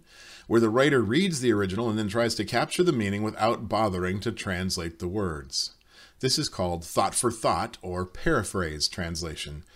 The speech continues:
And it's not necessarily wrong, but the question that this raises is, how far can you get away from the original words of Scripture and still have it be the Word of God? Let me give you an example of each.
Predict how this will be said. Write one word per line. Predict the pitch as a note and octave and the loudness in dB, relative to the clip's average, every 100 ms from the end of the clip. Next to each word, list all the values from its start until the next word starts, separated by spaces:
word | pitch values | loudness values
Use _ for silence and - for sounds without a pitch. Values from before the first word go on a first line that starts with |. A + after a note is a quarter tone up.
| - - - | -20 -16 -2
And | C3 | 2
it's | B2 A#2+ | 2 2
not | A#2 F3 - A2+ | 0 0 -2 -4
necessarily | A#2+ A#2+ A2 - G2+ F#2 F2+ | -4 -2 -2 0 0 -2 -2
wrong, | E2+ C#3 F#3+ B2 | -4 -4 -2 0
but | A#2 | -2
the | F#2+ | -2
question | - G#3 A#3 - G2 F#2 F#2+ | -4 -2 0 0 0 0 0
that | F#2+ | 0
this | G#2 F#2+ | -2 0
raises | A#2 G#3 E3+ F#2+ | 0 2 0 0
is, | G2 G#2+ | 0 -2
how | - D3 A3+ B3+ | -2 -2 -2 -4
far | - - G3+ G3 | -6 -2 2 2
can | F#3 D#3 | 0 -4
you | D3 | -4
get | B2+ C#3 - | -2 -2 -2
away | B2 G#2+ B2 C#3 D#3+ | -4 0 0 0 -2
from | E3 C#3 B2+ | -2 -6 -6
the | B2 - | -4 -4
original | G#2 G#2+ A2+ A2+ A2 G2+ | -4 -2 -4 -2 -4 -2
words | G#2+ G#2+ G2+ F2 | 0 0 0 -2
of | F2 | -6
Scripture | - - F#3 - D#2+ E2 - - - - | -6 -4 -6 -6 -8 -8 -12 -20 -12 -6
and | G2+ | -2
still | - - D3 F#2+ F2 | -2 -2 -2 -2 -2
have | F2 F2 | -4 -4
it | F#2+ D2+ | -6 -8
be | D2 D2 | -12 -10
the | F2 | -8
Word | D#2 D2 C#2+ | -8 -10 -10
of | D#2 | -10
God? | - B2 D2+ B1+ - _ _ _ - - - - - - F2+ | -4 -2 -2 -8 -16 _ _ _ -20 -20 -20 -20 -20 -16 -8
Let | A2+ A#2+ A2 | 0 2 4
me | |
give | A2 A2 | 2 2
you | G#2+ | 2
an | |
example | G#2 G2 F#2+ G2 F#2 | 0 -2 -2 -2 -4
of | |
each. | D#2+ - - | -4 -8 -10